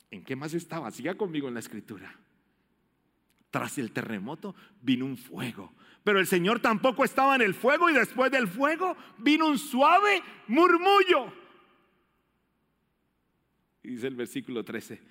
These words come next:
y cuando Li-, Elías lo oyó, se cubrió el rostro con el manto, y saliendo, se puso a la entrada de la cueva. Entonces oyó una voz que le dijo: "¿Qué haces aquí,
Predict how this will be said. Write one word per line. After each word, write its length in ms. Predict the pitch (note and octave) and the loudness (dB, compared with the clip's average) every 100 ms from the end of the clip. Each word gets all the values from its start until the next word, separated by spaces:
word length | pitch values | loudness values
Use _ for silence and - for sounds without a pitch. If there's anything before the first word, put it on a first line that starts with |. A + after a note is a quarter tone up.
| _ _ _ | _ _ _
y 80 | A#2 | -10
cuando 260 | A#2 G#2+ | -6 -4
Li-, 320 | G#2+ C3+ - - | -4 -6 -10 -12
Elías 360 | G2+ A#2+ C3+ | -8 -6 -6
lo 100 | B2+ | -8
oyó, 320 | G2 A2 C#3+ A2+ _ _ _ _ _ _ _ | -10 -10 -14 -16 _ _ _ _ _ _ _
se 220 | _ - - | _ -12 -10
cubrió 320 | G2+ F2+ F#2+ | -10 -8 -10
el 80 | F#2 | -10
rostro 420 | G#2 B2+ - C#3 | -14 -14 -14 -14
con 160 | A2+ | -12
el 160 | F#2 D#2+ | -14 -14
manto, 640 | D#2+ G2+ G2+ F#2+ - - _ _ _ _ _ _ | -14 -14 -12 -14 -16 -20 _ _ _ _ _ _
y 80 | A#2 | -10
saliendo, 720 | G#2+ G#2 E3 C4 C4 D4 B3+ - _ _ | -10 -6 -4 -4 -6 -10 -12 -20 _ _
se 300 | _ - C4 | _ -20 -20
puso 340 | - D#3+ F3 F3+ | -8 -8 -4 -6
a 60 | |
la 80 | C3+ | -6
entrada 480 | G#2+ G2 E3+ F3 G#3 | -10 -8 -6 -6 -4
de 100 | D#3 | -6
la 140 | A2+ | -6
cueva. 460 | - A#2 - E2+ - _ _ _ - | -12 -10 -10 -14 -20 _ _ _ -4
Entonces 640 | E3 - D4+ G4 G4 F#4+ | -4 0 0 0 0 0
oyó 300 | A3+ E3 A#3+ | 2 2 4
una 240 | B3+ A#3 | 4 0
voz 280 | G3 A#3+ C#4+ | 0 -2 -4
que 100 | - | -6
le 140 | C#4 G#3+ | -2 -2
dijo: 360 | G#3+ F#3 E3 - - _ _ _ _ _ _ | 0 -4 -4 -8 -20 _ _ _ _ _ _
"¿Qué 800 | - B2 C3 C#3 C#3 - _ _ | -4 -2 0 -2 -8 -20 _ _
haces 640 | C3 B2 B2 - C3+ - - _ | -2 -2 -2 -8 -10 -12 -20 _
aquí, 1000 | A2 G2+ - - - C3 C#3 C3+ G#2+ | -12 -12 -18 -20 -14 -10 -8 -8 -10